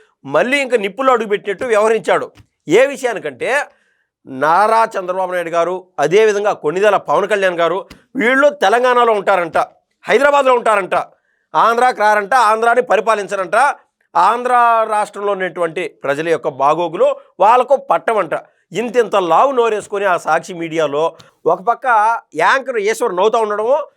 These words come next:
ఈయన ఓవర్ యాక్షన్ చేయడం, ఇదే సరిపోతా వచ్చింది. అయితే ఈ రోజున ఈ కారుమూరి వెంకటరెడ్డి ఎక్కడ అరెస్ట్ అయినాడంటే, ఇదే తెలంగాణలోని, ఇదే హైదరాబాద్లో. అదే నేను చెప్పింది,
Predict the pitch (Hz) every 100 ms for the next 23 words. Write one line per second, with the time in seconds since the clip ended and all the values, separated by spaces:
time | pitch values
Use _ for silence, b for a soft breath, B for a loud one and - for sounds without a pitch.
0 | _ - 277 294 254 247 240 226 226 190
1 | 175 156 - - 180 180 240 240 254 277
2 | 302 - 247 226 220 220 190 190 165 -
3 | _ _ - 135 151 170 160 165 151 247
4 | 269 - _ _ _ 160 220 269 233 277
5 | 277 285 269 240 220 240 262 269 247 226
6 | 240 226 226 233 214 214 254 247 240 226
7 | 247 233 226 220 214 330 B B 180 196
8 | 277 302 302 285 269 262 262 294 240 311
9 | 302 285 277 247 220 185 - _ _ -
10 | 143 240 262 226 220 220 156